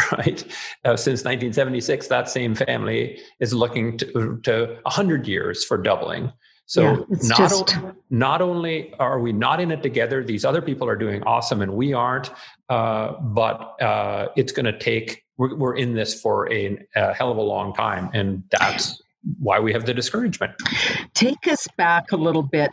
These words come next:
Speaker 2: because these things seem to, e-, everybody thinks it's the law of the land, that it's a rule, that it came down from the Sermon on the Mount.
Speaker 1: <laughs>
Speaker 2: Where do these theories come from that, you know, growth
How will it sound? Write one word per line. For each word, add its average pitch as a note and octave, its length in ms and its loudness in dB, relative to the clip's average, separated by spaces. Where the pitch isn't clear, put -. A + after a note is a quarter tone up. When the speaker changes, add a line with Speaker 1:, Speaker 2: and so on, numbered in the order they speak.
Speaker 2:
because D#3+ 680 0
these G#3+ 380 2
things F#3 380 2
seem E3+ 380 2
to, D3+ 460 2
e-, E3 100 4
everybody G3 500 2
thinks F3 360 0
it's - 360 2
the E3+ 60 0
law E3 260 4
of D#3 100 -2
the D#3+ 100 0
land, D3+ 460 4
that C#3+ 140 2
it's C#3+ 180 2
a D#3+ 80 4
rule, D3 520 2
that B2+ 140 2
it C3+ 140 0
came E3+ 280 2
down D#3 360 2
from D3 600 2
the D3 60 0
Sermon D#3+ 440 2
on C#3+ 180 4
the C#3 80 2
Mount. C#3+ 380 2
Speaker 1:
<laughs> D3 220 4
Speaker 2:
Where B3+ 240 6
do C4 260 0
these G3 440 2
theories F3 520 2
come F3 380 2
from C#3 580 2
that, C#3+ 360 2
you F3 100 2
know, C#3+ 240 2
growth F#3 580 2